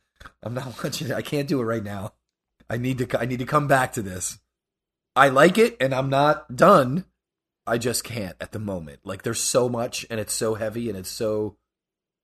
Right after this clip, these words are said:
I mean, just the first episode is really, like, they, they do a great job of, like, sucking you in. It's very, very well done.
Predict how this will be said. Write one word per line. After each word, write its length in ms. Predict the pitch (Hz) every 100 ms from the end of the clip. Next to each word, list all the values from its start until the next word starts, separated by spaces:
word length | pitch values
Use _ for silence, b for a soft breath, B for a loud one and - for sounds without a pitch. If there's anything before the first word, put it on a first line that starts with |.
| _ _ _ _ _ _ _ _ _ _ -
I 60 |
mean, 180 | 139 131
just 340 | 120 143 -
the 120 | 120 135
first 400 | - 175 190 147
episode 680 | 143 139 - 110 101 95 -
is 200 | 107 98
really, 440 | 113 123 123 113
like, 220 | 101 95
they, 120 | 107 104
they 280 | - 101 113
do 160 | 120
a 40 | 98
great 240 | 107 101
job 240 | 110 101
of, 120 | 92 90
like, 160 | 90
sucking 360 | - 98 - 98
you 160 | 95
in. 140 | 92 90
It's 160 | 90
very, 580 | 92 92 90 98 107 95
very 280 | 92 90 90
well 240 | 87 82
done. 260 | 82 78 62